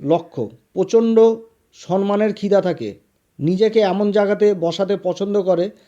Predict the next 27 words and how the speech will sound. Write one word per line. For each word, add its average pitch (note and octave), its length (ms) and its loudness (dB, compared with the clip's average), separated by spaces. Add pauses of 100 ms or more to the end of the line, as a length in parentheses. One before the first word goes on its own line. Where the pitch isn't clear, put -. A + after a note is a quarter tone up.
(180)
যাতে - 240 -2
ওই G3+ 220 4
জায়গা G3+ 280 0
থেকে G#3+ 240 0
সবাইকে G#3+ 500 0
দেখতে G3 300 0
পায় G#2+ 200 -10 (340)
এবং C#3+ 200 -2
সবাই F#3+ 440 0
যেন A#3 220 2
তাকে G3 300 -4
আবার F#3+ 200 2
দেখতে E3 280 -2
পায়। A#2 180 -8 (880)
এরা F3+ 180 0
কিন্তু A3+ 260 0
খুব A#3 180 2
মুডি G#3 280 2
প্রকৃতির G#3 420 0
হয়, D3 180 0 (100)
যার E3 240 -2
তার G3+ 180 0
সাথে G3+ 220 0
সহজে F#3+ 300 0
মিশতে F#3+ 320 -2
চায় F3 280 0
না। B2+ 60 -4